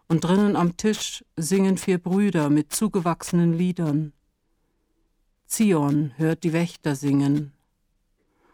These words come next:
und hämmern den Takt mit den Knöcheln auf den Tisch. Das Herz tut ihr vor Freuden springen.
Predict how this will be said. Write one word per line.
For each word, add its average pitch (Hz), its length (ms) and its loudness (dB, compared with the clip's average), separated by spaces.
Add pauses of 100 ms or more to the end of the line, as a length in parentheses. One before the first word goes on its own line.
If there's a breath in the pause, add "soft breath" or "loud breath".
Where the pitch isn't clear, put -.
und 147 200 -2
hämmern 170 360 2
den 147 180 2
Takt - 360 -6
mit 160 140 -2
den 156 160 0
Knöcheln 175 480 0
auf 143 180 -4
den 143 220 -2
Tisch. - 400 -8 (960)
Das 156 200 -4
Herz 170 380 -2
tut - 240 -8
ihr 170 160 0
vor 175 180 -4
Freuden 170 440 0
springen. 143 680 -2